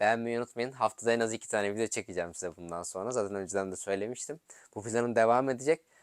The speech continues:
Bunda istikrarlıyım. Yani kafama koyduysam yaparım biliyorum. O yüzden takipte kalın. Beraber büyütelim kanalımızı. Güzel yerlere gelelim.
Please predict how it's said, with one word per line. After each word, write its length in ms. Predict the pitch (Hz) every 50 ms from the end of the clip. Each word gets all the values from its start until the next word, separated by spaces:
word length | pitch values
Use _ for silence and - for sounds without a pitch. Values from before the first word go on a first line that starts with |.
| _ _ _ -
Bunda 200 | 113 117 120 120
istikrarlıyım. 800 | 117 - - - 120 - 123 123 117 120 131 143 143 147 156 160 143
Yani 400 | 107 101 98 95 95 95 92 - _ _ _ _ _ _ _ _ _
kafama 380 | - - 107 110 113 110 113 117
koyduysam 520 | - - 110 104 107 110 98 - 98 104
yaparım 420 | 104 101 95 - 107 104 98 98 95
biliyorum. 380 | 98 104 117 113 110 143 180 - _ _ _ - - - _ _ _ _ - - - _ _
O 140 | - 98 110
yüzden 260 | 117 110 117 131 127
takipte 520 | 127 127 120 117 113 - - _ - 160 151
kalın. 360 | - 151 151 175 208 208 208 _ _ _ _ _ _ -
Beraber 460 | 104 104 110 120 127 127 127 107 110
büyütelim 440 | 123 120 113 - - 120 127 135 127
kanalımızı. 680 | - 131 117 107 104 101 101 104 104 131 156 185 202 - _ _ _ _ _
Güzel 260 | - 110 110 117 110 107
yerlere 400 | 110 110 110 110 110 107 113 113
gelelim. 400 | 107 107 95 92 107 143 170